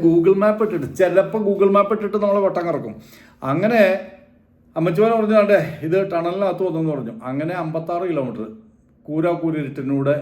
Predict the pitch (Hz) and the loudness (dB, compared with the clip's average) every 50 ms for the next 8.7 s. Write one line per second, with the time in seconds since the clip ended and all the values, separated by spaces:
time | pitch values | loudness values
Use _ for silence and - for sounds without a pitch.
0 | - - - - _ - 123 120 123 120 120 117 117 117 113 107 - 92 90 - | -4 -12 -20 -18 _ -8 -8 -6 -6 -4 -6 -6 -6 -6 -8 -8 -10 -12 -16 -18
1 | - _ _ _ _ - - - - _ _ - 120 - 226 247 240 226 233 240 | -20 _ _ _ _ -20 -20 -20 -20 _ _ -2 0 2 4 6 6 4 4 2
2 | 214 202 170 151 - 202 196 180 160 156 147 139 - 160 147 147 139 139 135 135 | 2 0 0 2 2 0 2 2 2 2 0 0 0 0 0 0 0 0 0 -2
3 | 135 131 127 135 147 165 180 190 202 214 214 220 233 226 208 208 196 185 196 196 | -2 -2 -2 -2 -2 0 0 0 0 0 0 0 0 0 0 -2 -2 0 0 2
4 | 208 214 208 - 208 220 220 220 214 208 202 196 190 190 185 175 160 147 135 123 | 2 2 2 2 0 0 0 0 0 0 -2 -2 -2 -2 -2 -2 0 -2 -2 -2
5 | - - 135 113 110 110 107 - - - 196 214 208 202 202 208 190 180 175 160 | -4 -6 -6 -6 -6 -6 -8 -10 -10 -6 -4 -4 -4 -4 -4 -4 -2 0 0 0
6 | 143 135 131 135 147 180 202 214 226 220 196 208 190 175 165 151 139 - - 180 | 0 -2 -4 -6 -4 -2 0 0 0 0 0 0 0 0 -2 -4 -8 -8 -6 -6
7 | 190 185 - - - 226 220 220 220 214 214 208 190 165 127 107 - - - - | -6 -6 -6 -4 -4 -4 -4 -2 -2 0 2 2 2 0 -2 -4 -8 -12 -18 -20
8 | _ _ _ _ _ _ _ _ _ - 139 - - 131 | _ _ _ _ _ _ _ _ _ -10 -10 -6 -6 -6